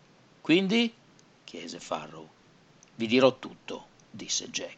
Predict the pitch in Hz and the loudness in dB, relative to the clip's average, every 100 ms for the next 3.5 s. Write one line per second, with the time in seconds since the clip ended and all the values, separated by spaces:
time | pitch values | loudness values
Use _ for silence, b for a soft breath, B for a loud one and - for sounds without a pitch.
0 | - - _ _ _ _ _ 135 131 117 | -20 -20 _ _ _ _ _ 2 4 4
1 | 113 110 101 - 127 120 - 98 90 - | 2 -2 -4 0 0 2 -2 -4 -4 -2
2 | 104 98 87 98 90 98 92 - 87 85 | -2 -2 -4 -2 -2 -4 -8 -12 -14 -14
3 | 76 87 67 71 | -14 -14 -16 -18